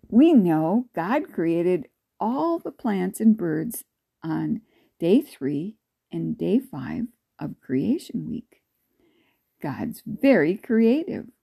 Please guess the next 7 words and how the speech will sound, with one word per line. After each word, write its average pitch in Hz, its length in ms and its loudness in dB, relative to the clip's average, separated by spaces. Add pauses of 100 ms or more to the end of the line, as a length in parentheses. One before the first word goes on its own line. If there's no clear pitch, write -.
(2000)
And 165 380 4
we 285 560 6 (120)
see 262 260 2
that 262 280 6
in 302 220 2
the 330 80 6
nuthatch, 277 680 0